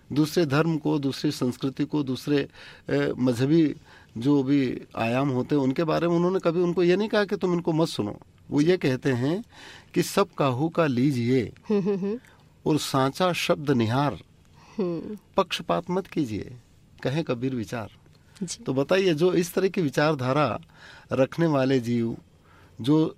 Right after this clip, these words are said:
Speaker 1: एक सामान्य, अ, जगहों पर रह करके जिन्होंने अपने जीवन का निर्वाह किया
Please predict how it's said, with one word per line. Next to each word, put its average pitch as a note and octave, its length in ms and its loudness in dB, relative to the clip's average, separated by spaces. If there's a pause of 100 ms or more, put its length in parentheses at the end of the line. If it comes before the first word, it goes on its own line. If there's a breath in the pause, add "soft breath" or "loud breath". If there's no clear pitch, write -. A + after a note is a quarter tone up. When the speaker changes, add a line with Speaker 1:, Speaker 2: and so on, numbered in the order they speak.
Speaker 1:
एक D3 160 0
सामान्य, D3+ 680 0 (480 soft breath)
अ, B2+ 400 -4 (300)
जगहों C3 300 0
पर C#3 180 -4
रह A2+ 160 -2
करके G#2+ 500 -4 (120)
जिन्होंने C#3 360 2
अपने C3 260 -2
जीवन B2 280 -2
का A#2+ 140 -4
निर्वाह G#2+ 360 -4
किया G2 400 -6